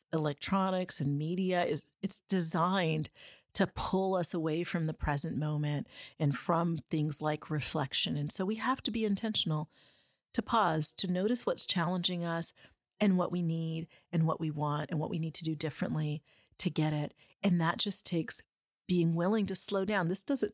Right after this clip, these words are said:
have to be that you're stopping a whole day every single week. It could be, "I'm gonna slow down right now for five minutes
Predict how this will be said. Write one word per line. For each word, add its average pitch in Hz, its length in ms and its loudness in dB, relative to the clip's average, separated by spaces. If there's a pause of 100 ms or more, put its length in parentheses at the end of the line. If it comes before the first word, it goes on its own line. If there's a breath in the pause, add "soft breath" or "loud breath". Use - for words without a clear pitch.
have 185 260 0
to 180 80 -4
be 180 200 0
that 165 180 -2
you're 165 80 -2
stopping 185 480 0
a 147 80 0
whole 214 420 0
day 190 380 2
every 180 240 0
single 175 300 2
week. 269 240 0 (500 loud breath)
It 220 140 -4
could 269 100 0
be, 254 120 0
"I'm 277 80 -2
gonna 349 140 -4
slow 311 280 2
down 311 260 2
right 233 180 0
now 262 240 0
for 262 160 -4
five 240 300 0
minutes - 480 0